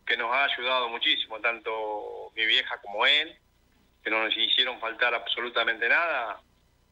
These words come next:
Eh, con poco colegio, poco estudio, vinieron de Santa Fe. Mi vieja con veinte años y dos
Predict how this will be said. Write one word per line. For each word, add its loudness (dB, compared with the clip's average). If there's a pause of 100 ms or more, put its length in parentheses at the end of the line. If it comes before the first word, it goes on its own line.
(560)
Eh, 2
con -2
poco 0
colegio, 2
poco -2
estudio, 0
vinieron 2
de -8
Santa 0
Fe. 2 (640)
Mi 2
vieja 2
con -8
veinte 2
años 0 (760)
y 4
dos 2